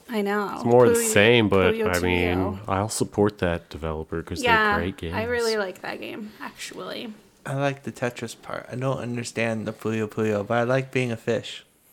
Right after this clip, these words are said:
Speaker 2: I don't do the Puyo Puyo right either.
Speaker 3: Yeah.
Speaker 1: You just gotta
Speaker 2: I'm
Speaker 1: make
Speaker 2: okay at
Speaker 1: changes.
Speaker 2: it by
Speaker 1: And
Speaker 2: just doing
Speaker 1: what,
Speaker 2: randoms,
Speaker 1: you gotta
Speaker 2: but
Speaker 1: put a fuse in, and then that way when you pull out the fuse, everything falls.
Speaker 2: Everything falls.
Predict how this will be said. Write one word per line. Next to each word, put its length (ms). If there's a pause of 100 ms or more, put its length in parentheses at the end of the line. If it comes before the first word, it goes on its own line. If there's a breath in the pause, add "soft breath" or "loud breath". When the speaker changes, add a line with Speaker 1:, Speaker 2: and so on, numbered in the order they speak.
(420)
Speaker 2:
I 100
don't 200
do 100
the 100
Puyo 360
Puyo 480
right 320
either. 540 (100)
Speaker 3:
Yeah. 320 (260)
Speaker 1:
You 80
just 320
gotta 360 (280)
Speaker 2:
I'm 100
Speaker 1:
make 80
Speaker 2:
okay 420
at 200
Speaker 1:
changes. 260
Speaker 2:
it 160
by 160
Speaker 1:
And 100
Speaker 2:
just 220
doing 160
Speaker 1:
what, 100
Speaker 2:
randoms, 520
Speaker 1:
you 60
gotta 200
Speaker 2:
but 80
Speaker 1:
put 160
a 60
fuse 420
in, 280
and 200
then 140
that 200
way 200
when 120
you 80
pull 240
out 220
the 60
fuse, 480
everything 440
falls. 460
Speaker 2:
Everything 380
falls. 760